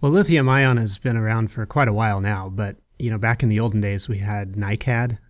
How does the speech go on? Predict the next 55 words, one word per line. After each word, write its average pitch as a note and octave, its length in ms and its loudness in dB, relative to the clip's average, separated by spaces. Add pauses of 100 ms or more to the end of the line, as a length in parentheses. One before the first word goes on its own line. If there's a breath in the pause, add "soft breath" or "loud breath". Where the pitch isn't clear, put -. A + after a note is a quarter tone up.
(100)
uh, A2 120 -8
nickel A#2 260 -2
cadmium. A#2 640 -2 (500 loud breath)
And B2 100 4
those F#3 140 4
batteries, D3 640 2 (220)
you D3+ 100 -4
know, C#3+ 80 2
they C3 100 2
had D#3+ 180 0
to F3+ 40 0
be C#3 280 2
fully C3 380 0
discharged A2+ 800 -4 (160)
before A2 260 -6
they G#2 120 -2
could G2 120 -8
be G2 160 -4
recharged. A#2 640 -4 (440 soft breath)
Uh, G#2 120 -4
otherwise, G#2+ 380 0
they G#2+ 80 -6
would G2+ 100 -6
kind A2 140 -6
of G2 80 -8
fail. G#2+ 480 -6 (920 soft breath)
And C3 340 2
they C#3 60 2
didn't E3 300 0
seem C#3+ 300 2
to B2 80 2
have A#2 160 2
a A2 40 0
lot G#2+ 140 0
of F#2+ 120 -2
energy G2+ 360 -4
density. G2 640 -8 (560)
So C3 220 2
lithium-ion, B2+ 760 4
I A#2 100 2
mean, A#2 140 2
it's B2 180 -2
what B2+ 120 -4
you've A#2+ 180 -2
got G#2+ 240 0
in G2 140 -4
your F#2+ 100 -8
cell C3 280 0
phone B2 260 2
battery A2 800 0
and, G2 340 -8
and G#2 160 -6
stuff - 160 -6
like G#2+ 160 -4
that. G2+ 260 -4